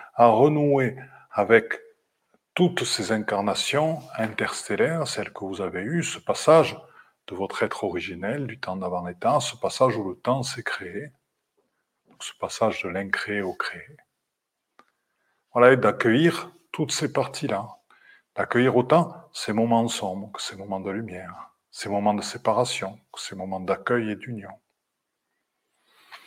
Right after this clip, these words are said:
Et je vous invite, dans tout cet accueil, ça fait du bien de se retrouver entièrement avec soi-même, d'inspirer,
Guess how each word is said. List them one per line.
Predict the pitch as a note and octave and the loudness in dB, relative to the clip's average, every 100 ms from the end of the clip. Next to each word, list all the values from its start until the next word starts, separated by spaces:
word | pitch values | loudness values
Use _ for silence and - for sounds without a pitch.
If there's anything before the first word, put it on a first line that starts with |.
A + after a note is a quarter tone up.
| _ - - - | _ -20 -10 0
Et | |
je | B2 | 2
vous | D3 | 6
invite, | E3+ F#3 F#3 - - - - - _ _ _ _ | 8 8 6 -4 -12 -14 -16 -20 _ _ _ _
dans | A#2+ C3 | 4 4
tout | C3 D3 | 2 2
cet | - E3 | 4 6
accueil, | D#3+ - A#2 A#2+ | 6 6 4 4
ça | - | 2
fait | A#2 - | -4 -6
du | G#2+ | -6
bien | G#2+ D3 | 2 2
de | A2+ | 2
se | - | -4
retrouver | - G2+ - A2+ | -6 -6 -2 0
entièrement | A2 G#2+ - G2+ G#2+ | 2 0 -2 0 2
avec | G#2 G2 | 2 0
soi-même, | - G#2+ C#3+ C#3+ | -2 2 2 0
d'inspirer, | G#2+ A#2+ C3+ C#3 C#3+ C#3 C3+ - - B2+ G#2+ G2 | 2 4 4 2 2 0 -4 -8 -6 -2 -2 -2